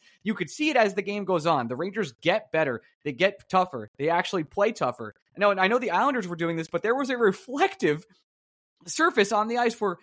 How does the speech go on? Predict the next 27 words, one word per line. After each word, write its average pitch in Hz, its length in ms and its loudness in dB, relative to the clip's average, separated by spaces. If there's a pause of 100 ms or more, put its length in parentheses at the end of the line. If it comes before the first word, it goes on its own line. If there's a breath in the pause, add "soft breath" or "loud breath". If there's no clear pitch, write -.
(300 soft breath)
the 190 80 -4
players 269 340 0
couldn't 302 360 -4
get 226 180 -4
situated, 185 600 -2
and 180 220 0
Igor 247 240 0
Shesterkin 233 520 -2 (200)
legitimately 262 800 2
could 294 320 -2
not 269 240 2
see 247 160 -6
the 208 100 -4
puck. 156 340 0 (280 soft breath)
Lets 262 320 0
in 269 280 0 (120)
three 269 180 -2
goals 226 320 4 (120)
pretty 320 260 -4
immediately, 220 420 0
fourteen 226 460 -2
seconds, 196 320 0
two - 160 -6
goals 180 220 2
in 165 80 -2
a 151 40 -2
row, 139 320 2